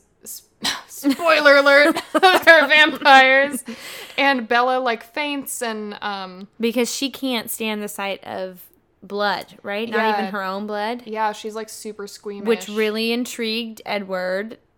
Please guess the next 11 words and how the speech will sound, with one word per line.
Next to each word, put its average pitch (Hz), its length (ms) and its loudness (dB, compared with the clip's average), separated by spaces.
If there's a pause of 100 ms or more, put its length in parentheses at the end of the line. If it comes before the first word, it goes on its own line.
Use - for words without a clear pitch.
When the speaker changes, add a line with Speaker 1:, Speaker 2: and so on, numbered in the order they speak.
Speaker 2:
because 202 220 -8 (140)
Speaker 1:
Yes. 226 60 -14
Speaker 2:
he's 214 220 -6
weird 202 480 -4
like 180 280 -10
that. 185 340 -4
And 190 120 -12
he's 202 200 -6
like, 196 160 -2
"You, 247 840 -6
you 226 480 -4